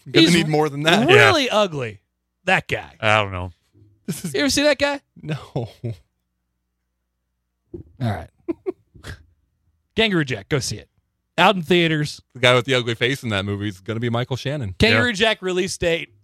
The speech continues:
Speaker 2: release year. Guess right now.
Speaker 1: Um,
Speaker 3: Two thousand one.
Speaker 1: uh, oh two.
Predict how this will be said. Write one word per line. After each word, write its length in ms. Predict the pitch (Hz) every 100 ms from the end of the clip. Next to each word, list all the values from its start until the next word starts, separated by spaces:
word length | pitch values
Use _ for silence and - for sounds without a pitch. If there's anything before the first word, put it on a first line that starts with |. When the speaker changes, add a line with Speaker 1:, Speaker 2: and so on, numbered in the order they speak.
| _
Speaker 2:
release 460 | 139 170 175 165 131
year. 460 | 135 131 101 95 _ 117
Guess 480 | 127 101 101 - - _
right 220 | 117 113
now. 280 | 107 98 - _ _ _ _ _ _ _ _ _ _ _ _ _ _ _ _ _ _ _ _ _
Speaker 1:
Um, 1120 | 123 139 143 139 143 139 135 135 131 135 127 98 _
Speaker 3:
Two 80 | 127
thousand 420 | 127 131 117 104
one. 360 | 98 101 95 87 _ _ _ _ _ _ _ _ _ _ _ _ _ _ _ _ _ _ _ _ _ _ _ - _ -
Speaker 1:
uh, 880 | 104 104 101 101 101 101 98 98 90 _ _ _ _ _ _ _ _ _ 113
oh 60 |
two. 180 | 104 92